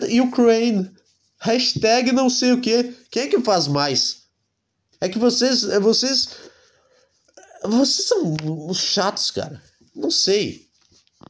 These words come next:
É porque eu imagino que isso aqui tenha dado uma repercussão. "Ai, nossa, nossa, como assim ele quer se aproveitar das mulheres?"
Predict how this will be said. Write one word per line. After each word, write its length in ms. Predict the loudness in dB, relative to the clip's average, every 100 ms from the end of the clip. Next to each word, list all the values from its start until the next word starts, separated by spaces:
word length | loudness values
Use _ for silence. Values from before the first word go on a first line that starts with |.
| -18 _ _ _ _ _
É 100 | -6
porque 220 | -2 0 0
eu 40 |
imagino 600 | 0 0 0 0 2 2
que 120 | 0
isso 120 | -2
aqui 140 | -2 -4
tenha 240 | -2 0
dado 200 | 2 2
uma 120 | 0
repercussão. 1040 | -2 -2 0 -2 -2 -2 0 2 2 2 0
"Ai, 300 | 0 0 0
nossa, 640 | 2 2 2 0 0 -2 -6 -20 -6
nossa, 480 | 2 4 4 0 -2
como 180 | 2 2
assim 180 | 2
ele 160 | 0 2
quer 160 | 2 2
se 100 | 0
aproveitar 800 | 2 2 2 0 2 4 4 4
das 160 | 4
mulheres?" 500 | 4 2 4 2 -2